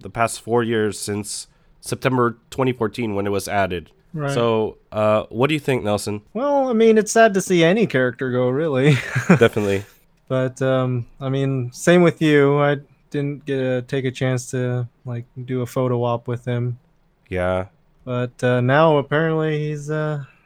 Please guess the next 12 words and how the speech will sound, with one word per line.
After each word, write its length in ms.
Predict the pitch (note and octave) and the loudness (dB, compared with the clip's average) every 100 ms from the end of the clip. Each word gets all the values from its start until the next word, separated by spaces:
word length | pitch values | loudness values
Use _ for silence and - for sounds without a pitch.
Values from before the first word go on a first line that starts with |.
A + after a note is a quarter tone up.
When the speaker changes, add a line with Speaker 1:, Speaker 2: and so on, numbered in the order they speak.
| _ | _
Speaker 2:
he's 200 | C#3+ C3+ | -12 -8
at 160 | C#3+ C#3+ | -8 -6
least 300 | D3 C3+ - | -8 -8 -6
gone 240 | C#3 C#3+ | -4 -2
out 180 | C#3 C3+ | -4 -4
of, 260 | C3 B2 B2 | -4 -6 -6
um, 360 | B2+ B2 A#2+ - _ | -4 -6 -8 -12 _
Speaker 1:
Circulation. 420 | - F#2+ F2+ C3 C3+ | -12 -8 -2 -2 0
Speaker 2:
California 320 | - C#3 B2+ | -2 -2 -4
Speaker 1:
Yeah. 100 | B2 | -4
Speaker 2:
Adventure, 400 | F2+ F2+ B2 A#2+ B2 | -4 -2 -4 -4 -6
yeah. 220 | C3+ | -6